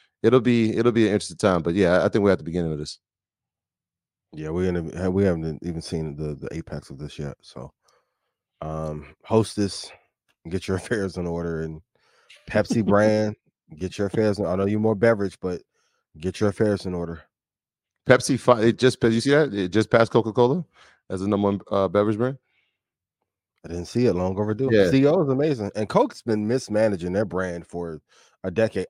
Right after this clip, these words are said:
Speaker 2: I knew they were in trouble when Buffett started putting up, stopped putting all that money into Coke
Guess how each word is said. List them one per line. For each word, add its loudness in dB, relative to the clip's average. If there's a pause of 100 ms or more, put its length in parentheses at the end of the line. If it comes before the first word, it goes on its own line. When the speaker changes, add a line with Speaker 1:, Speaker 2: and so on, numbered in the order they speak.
Speaker 2:
I 4
knew 4
they 4
were 2
in -4
trouble -2
when 0
Buffett -2
started -2
putting -6
up, -6
stopped -4
putting -2
all -2
that -4
money -6
into -10
Coke -12